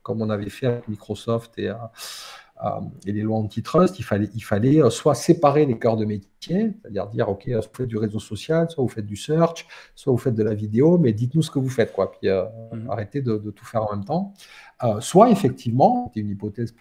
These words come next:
Speaker 1: plus radicale, mais qui, moi, me, me semble pas, euh, euh, qui me semble assez séduisante aussi, euh, l'idée qu'il fallait à un moment donné, euh, ramener ces trucs-là dans un espace qui soit un espace commun.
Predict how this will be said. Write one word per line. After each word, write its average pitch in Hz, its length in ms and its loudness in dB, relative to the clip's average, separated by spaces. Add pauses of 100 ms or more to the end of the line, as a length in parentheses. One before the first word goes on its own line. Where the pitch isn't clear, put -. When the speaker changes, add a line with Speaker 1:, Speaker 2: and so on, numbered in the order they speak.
(140)
Speaker 1:
plus 101 100 -12
radicale, 107 580 -4
mais 101 120 -6
qui, - 140 -20 (100)
moi, 104 260 -2
me, 98 140 -6
me 98 260 -16
semble 95 320 -14
pas, 92 560 0 (460)
euh, 113 40 -12
euh, - 500 -10 (220)
qui - 140 -20
me 87 60 -16
semble 98 260 -6
assez 90 200 -10
séduisante 104 540 -8
aussi, 208 420 4
euh, 113 160 -2
l'idée 127 360 0
qu'il 180 360 2
fallait 120 240 -4
à 185 40 0
un 156 40 -4
moment 107 220 -4
donné, 156 500 -4
euh, 117 240 0
ramener 143 560 4
ces 170 140 -4
trucs-là 147 600 -2 (100)
dans 165 260 6
un 143 100 2
espace 151 340 -2
qui - 100 -8
soit 135 180 -10
un 131 80 -6
espace 123 340 -6
commun. 120 380 -2